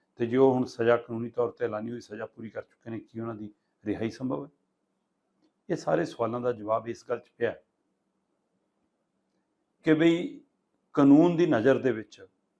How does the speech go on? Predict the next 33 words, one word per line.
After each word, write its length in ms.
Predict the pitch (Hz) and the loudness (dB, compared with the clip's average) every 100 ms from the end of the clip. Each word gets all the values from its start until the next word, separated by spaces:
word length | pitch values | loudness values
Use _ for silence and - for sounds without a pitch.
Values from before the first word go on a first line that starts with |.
| _ _ _ _ _ _ _ | _ _ _ _ _ _ _
ਜਿਸ 320 | 113 156 156 170 | 0 2 2 4
ਨੂੰ 440 | 156 156 165 - - | 6 8 6 -4 -12
ਅਦਾਲਤ 360 | 113 120 131 127 | 4 6 6 2
ਦੇ 80 | 143 | -2
ਵਿੱਚ 220 | 139 - | -2 -6
ਕਿਸੇ 340 | - 175 - | -8 -6 -4
ਵੀ 100 | 175 | -2
ਮਾਮਲੇ 400 | 151 120 123 131 | -2 -2 -2 -6
'ਚ 60 | 135 - | -10 -6
ਦੋਸ਼ੀ 260 | 131 - | -6 -6
ਠਹਿਰਾ 300 | 156 117 101 | -8 -6 -4
ਦਿੱਤਾ 280 | 104 - 117 | -4 -4 -4
ਜਾਵੇ 260 | 107 95 90 _ _ _ _ _ _ _ _ _ _ _ _ _ _ _ _ | -4 -4 -8 _ _ _ _ _ _ _ _ _ _ _ _ _ _ _ _
ਤੇ 100 | - 302 | -8 4
ਉਸ 500 | 247 349 381 - - - - _ - | 8 10 10 6 -2 -4 -8 _ -6
ਦੋਸ਼ 480 | 117 147 160 - 151 | 2 4 4 0 0
ਦੇ 100 | 160 | 0
ਤਹਿਤ 420 | 156 120 135 135 | 2 2 2 0
ਉਸ 220 | 135 - | -8 -8
ਨੂੰ 100 | 151 | -10
ਕੋਈ 140 | 151 | -8
ਸਜ਼ਾ 360 | 139 - 127 143 | -8 -4 2 2
ਦਿੱਤੀ 300 | 110 - 117 | 0 -10 -10
ਜਾਵੇ 280 | 120 95 92 _ _ _ _ _ _ _ _ _ - | -10 -10 -16 _ _ _ _ _ _ _ _ _ 2
ਤੇ 100 | 170 | 6
ਉਹ 200 | 185 185 | 8 6
ਸਜ਼ਾ 460 | - 143 139 156 | 2 2 6 6
ਦੀ 160 | 156 170 | 6 0
ਮਿਆਦ 500 | 135 113 123 143 147 | 0 4 8 8 6
ਜਦੋਂ 240 | 143 143 | -6 -8
ਪੂਰੀ 340 | - 143 156 120 | -8 -2 0 0
ਹੋ 120 | 107 | -8
ਜਾਵੇ 260 | 101 101 | -18 -20